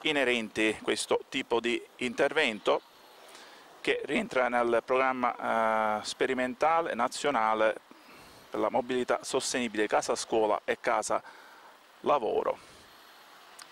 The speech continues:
Quindi fornitura e collocazione di otto attraversamenti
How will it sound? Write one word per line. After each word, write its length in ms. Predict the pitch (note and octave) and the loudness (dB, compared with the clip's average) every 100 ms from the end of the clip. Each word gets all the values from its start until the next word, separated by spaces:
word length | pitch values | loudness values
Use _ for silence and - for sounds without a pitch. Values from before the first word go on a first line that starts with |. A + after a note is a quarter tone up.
| - | -8
Quindi 240 | - B2+ A2 | -4 -2 -2
fornitura 460 | E3 D3+ C#3+ D3 | 0 -2 0 0
e 40 | C3 | 2
collocazione 800 | C3+ D#3 D#3+ C#3 - C3+ A#2+ A2 | 2 2 2 -2 0 0 2 0
di 160 | A2+ - | -2 0
otto 440 | G#3 - - D3+ - | 0 0 0 0 2
attraversamenti 1040 | D3+ - C#3+ D3 - D3+ D3 C#3+ - C#3 | 0 2 2 2 0 0 0 -2 -4 -6